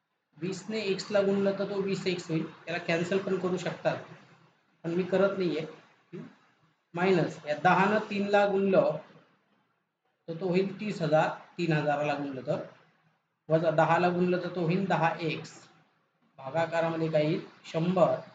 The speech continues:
बरोबर इकडं असेल साठ. इथं होईल वीस एक्स छेदामध्ये शंभर. आता हा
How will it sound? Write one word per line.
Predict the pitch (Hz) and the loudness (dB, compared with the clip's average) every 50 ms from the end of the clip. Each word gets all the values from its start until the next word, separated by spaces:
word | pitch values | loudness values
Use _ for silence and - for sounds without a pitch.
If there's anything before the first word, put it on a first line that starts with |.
| - - _ _ _ _ _ _ _ 147 | -20 -20 _ _ _ _ _ _ _ -6
बरोबर | 156 160 165 175 175 160 | -4 -2 -2 -2 -2 -2
इकडं | 160 160 156 151 | -2 -2 0 0
असेल | 143 - - - 202 - - - - - - - - - _ _ _ _ | 0 0 0 -4 -4 -4 -6 -10 -18 -20 -20 -20 -20 -20 _ _ _ _
साठ. | 151 127 - - - - _ _ _ _ _ _ _ _ _ _ _ _ _ _ _ _ _ _ _ _ _ _ - | -14 -14 -14 -16 -20 -20 _ _ _ _ _ _ _ _ _ _ _ _ _ _ _ _ _ _ _ _ _ _ -16
इथं | 180 180 214 | -10 -4 -2
होईल | 196 196 208 214 - - - 165 | 0 2 2 2 0 -2 -4 -4
वीस | 151 180 190 175 - - | -2 -2 -2 -2 0 -2
एक्स | 214 208 - - - - - | -2 -2 -2 -4 -8 -8 -4
छेदामध्ये | 175 160 160 180 190 190 190 185 196 196 196 | -2 2 4 4 4 4 2 0 0 -2 -2
शंभर. | - 185 170 170 175 180 165 - - - - - - - - - - - _ _ _ _ _ _ _ _ | -2 -2 0 2 4 6 6 6 4 2 -4 -6 -14 -16 -20 -20 -20 -20 _ _ _ _ _ _ _ _
आता | - 160 160 180 165 | -4 -2 0 2 2
हा | 175 196 | 2 2